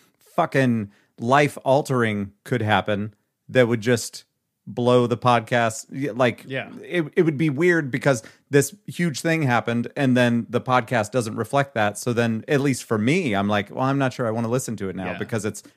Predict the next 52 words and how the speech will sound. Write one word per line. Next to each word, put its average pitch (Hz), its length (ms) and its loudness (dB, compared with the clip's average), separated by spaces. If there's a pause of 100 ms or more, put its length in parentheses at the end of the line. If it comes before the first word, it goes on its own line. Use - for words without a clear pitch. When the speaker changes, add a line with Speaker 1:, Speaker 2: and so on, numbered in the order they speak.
Speaker 1:
pretend, 120 340 -2
it's 117 180 -6
almost 113 260 -4
like 98 200 -6
this 101 180 -10 (120)
other 110 200 -2
thing 107 220 -4
didn't 101 200 -4
happen. 104 380 -6
Speaker 2:
Yeah. 123 140 -12 (160)
Speaker 1:
What, 147 240 -8
I 127 100 -6
don't 117 140 -2
know 107 60 -2
what 101 100 -2
I'm 98 60 -4
talking 104 280 -2
about. 113 220 2
Ladies 190 260 4
and 160 80 -2
gentlemen, 147 380 6
welcome 147 360 6
to 127 100 0
The 127 100 4
Opposite 120 340 4
of 113 120 2
Important. 120 720 2
Speaker 2:
Mm. 101 120 -10 (220)
Speaker 1:
My 120 220 4
name 110 260 2
is 98 140 -2
Lance. 104 500 0
Over 123 140 0
here 131 200 4
we 135 120 4
have 135 300 6
Speaker 2:
Joe. 131 600 -2
Speaker 1:
There 107 200 2
he 113 160 2
is. 110 340 0 (800)
You 113 160 -2
can't 101 220 -6
see 113 160 -4
this. 90 280 -10
Well, 135 140 -4
maybe 320 240 -4
you 113 100 -2
can. 95 400 -6
Joe's 156 260 -8
not 127 160 -4
wearing 110 220 -2
shoes. 98 480 -6